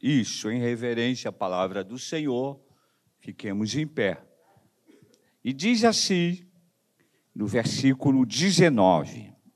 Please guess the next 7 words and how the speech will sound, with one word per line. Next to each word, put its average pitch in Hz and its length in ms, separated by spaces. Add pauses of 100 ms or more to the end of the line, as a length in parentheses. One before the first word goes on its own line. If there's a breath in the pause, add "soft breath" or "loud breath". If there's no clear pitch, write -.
em 104 120
diante. 95 680 (2750)
Quem 101 140
já 107 140
achou, 147 240
diga 143 240
amém. 120 380